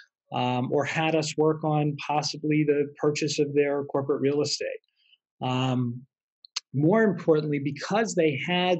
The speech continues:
this team situated, whether they worked with us as their legal counsel and then Rob as a financial advisor, um, and then a separate accountant, they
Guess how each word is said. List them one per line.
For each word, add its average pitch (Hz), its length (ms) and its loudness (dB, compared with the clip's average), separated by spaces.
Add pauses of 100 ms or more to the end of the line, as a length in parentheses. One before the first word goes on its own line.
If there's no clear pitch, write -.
this 147 300 0 (140)
team 151 540 2 (100)
situated, 127 960 0
whether 131 300 -2
they 127 140 0
worked 143 380 -2
with 135 240 0 (400)
us 170 260 2
as 151 100 -4
their 143 180 2
legal 143 300 2
counsel 139 500 -2
and 135 140 2
then 123 180 0
Rob 139 400 0
as 127 140 -2
a 127 80 -2
financial 135 640 0
advisor, 123 720 -2 (500)
um, 127 340 -2
and 139 160 0
then 139 120 2
a 131 80 2
separate 139 440 0
accountant, 127 680 -2 (800)
they 160 680 4